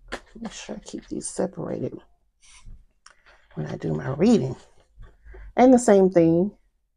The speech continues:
you have a little bit of informational reading here. Really nice. Love it. Do this here.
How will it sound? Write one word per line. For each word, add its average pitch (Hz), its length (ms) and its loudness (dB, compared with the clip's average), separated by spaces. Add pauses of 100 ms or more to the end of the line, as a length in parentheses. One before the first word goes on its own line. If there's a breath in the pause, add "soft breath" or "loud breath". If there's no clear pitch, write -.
(100)
you 170 120 0
have 151 300 -2 (1000)
a 196 40 6
little 185 160 8
bit 180 140 8
of 175 80 6
informational 170 640 4
reading 165 400 4
here. 165 500 2 (2250)
Really 175 240 6
nice. - 540 -6 (140)
Love 151 280 -4
it. 156 160 -6 (2500)
Do - 160 -12
this - 340 -14
here. - 440 -10